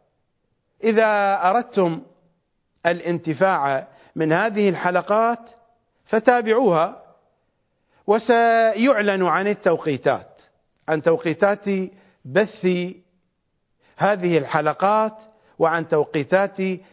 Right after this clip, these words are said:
إعادة بثها في كل يوم وفي كل ليلة.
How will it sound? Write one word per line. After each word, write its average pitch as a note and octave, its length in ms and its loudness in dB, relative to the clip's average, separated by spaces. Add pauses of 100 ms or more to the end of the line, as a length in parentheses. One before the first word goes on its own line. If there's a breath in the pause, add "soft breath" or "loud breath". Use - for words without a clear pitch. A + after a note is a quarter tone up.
(140 soft breath)
إعادة E3+ 520 -2
بثها E3+ 680 -2 (220 loud breath)
في D#3 180 -6
كل F#3 280 -2
يوم E3 680 0 (200 soft breath)
وفي C3+ 240 -4
كل D#3+ 340 -2
ليلة. G2+ 280 -4